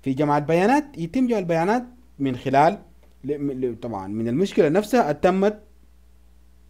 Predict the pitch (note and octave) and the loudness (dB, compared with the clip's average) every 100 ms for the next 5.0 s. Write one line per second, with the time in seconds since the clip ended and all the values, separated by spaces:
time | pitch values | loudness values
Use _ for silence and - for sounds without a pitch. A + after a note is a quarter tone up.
0 | _ A2+ - - A#2+ C3+ G2 D#2 - _ | _ -16 -10 -10 -4 -2 -2 -8 -20 _
1 | _ _ _ - G#3 A3+ A#3+ C4+ - B2+ | _ _ _ -4 4 4 4 -4 -6 -6
2 | G#3 A3+ F3+ F3 A3 F#3 F#3+ B3+ B3 - | -2 2 0 2 0 2 0 0 -4 -20
3 | _ _ - D3+ A#3+ G#3+ - - D3+ D3 | _ _ -6 -2 2 2 0 -4 -2 -2
4 | C#3 C#3+ D#3 C#3+ - C3 F3 F#3 D#3+ F3 | 0 0 2 -2 -4 -6 0 2 2 0